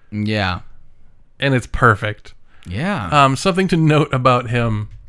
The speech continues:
Speaker 2: he is known as Switchblade, which you may have picked up.
Speaker 1: Yeah,
Speaker 2: That's his
Speaker 1: I did, yeah.
Speaker 2: catch-, his nickname, as it were.
Speaker 1: His pants got all rips on 'em and stuff
Speaker 2: Yes,
Speaker 1: like
Speaker 2: um,
Speaker 1: that.
Speaker 2: as, as part of that,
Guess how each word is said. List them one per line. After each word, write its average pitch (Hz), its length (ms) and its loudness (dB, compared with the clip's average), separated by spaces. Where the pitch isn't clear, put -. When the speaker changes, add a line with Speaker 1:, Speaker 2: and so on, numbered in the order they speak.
Speaker 2:
he 185 400 -2
is 135 320 -2
known 131 220 2
as 127 180 -2
Switchblade, 143 640 -4
which 117 260 -6
you 120 60 0
may 117 160 0
have 196 80 0
picked 202 140 -2
up. - 40 4
Speaker 1:
Yeah, 170 460 4
Speaker 2:
That's 135 160 0
his 117 220 -2
Speaker 1:
I 160 40 -2
did, 120 380 -2
yeah. 107 320 -4
Speaker 2:
catch-, 92 140 -6
his 131 380 -2
nickname, 127 460 -2
as 113 160 -4
it 120 80 -10
were. 110 380 0
Speaker 1:
His 123 180 -8
pants 127 460 0
got 117 260 -6
all 104 280 -4
rips 95 440 -8
on 92 260 -6
'em 92 220 -6
and 92 180 -8
stuff 127 80 0
Speaker 2:
Yes, 107 300 2
Speaker 1:
like 92 180 -6
Speaker 2:
um, 123 260 4
Speaker 1:
that. 95 140 -8
Speaker 2:
as, 170 320 0
as 147 180 -6
part 185 360 -2
of 117 140 -4
that, 107 300 -2